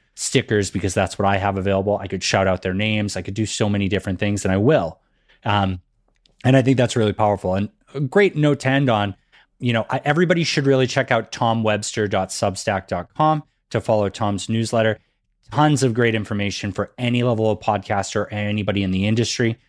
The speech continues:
Uh, it is one that I don't miss. And now I'm so thankful that you did it in podcast form, because now I have even less of an excuse to not listen to it or read it immediately. And then the Infinite Dial at Edison Research.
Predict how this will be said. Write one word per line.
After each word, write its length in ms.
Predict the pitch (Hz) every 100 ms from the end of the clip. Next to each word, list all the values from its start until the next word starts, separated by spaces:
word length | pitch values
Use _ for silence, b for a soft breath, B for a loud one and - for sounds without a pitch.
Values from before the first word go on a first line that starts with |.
| _ -
Uh, 200 | 98 95
it 160 | 110 110
is 180 | 104
one 200 | 113 107
that 180 | 98 98 - 113
I 480 | 113 113 113 107 - _ _ _
don't 240 | 123 110
miss. 300 | 120 147 -
And 160 | 110 107
now 200 | 101 101
I'm 200 | 95 92
so 300 | - - 120
thankful 340 | 113 107 110
that 80 | 101
you 120 | 101
did 120 | 98 95
it 60 |
in 100 | 92
podcast 520 | - 123 - 123 -
form, 260 | - 120 117
because 260 | 104 101 92
now 120 | 95
I 80 | 95
have 120 | 92
even 240 | 92 92
less 320 | 90 101 -
of 80 | 113
an 80 | 110
excuse 460 | 104 - 117 98 -
to 140 | 107
not 360 | 95 98 95 -
listen 420 | 110 107 - 110
to 180 | - 110
it 120 | 104
or 120 | 110 98
read 220 | 101 104
it 120 | 98
immediately. 640 | 98 98 101 117 127 147 - _ _ _ _ _ _ _
And 180 | 127 127
then 300 | 117 110 110
the 420 | 107 113 107 104 -
Infinite 380 | 135 135 131 -
Dial 420 | 107 107 120 143
at 180 | 104 101
Edison 420 | 113 113 - 104
Research. 640 | 101 107 - 87 123 -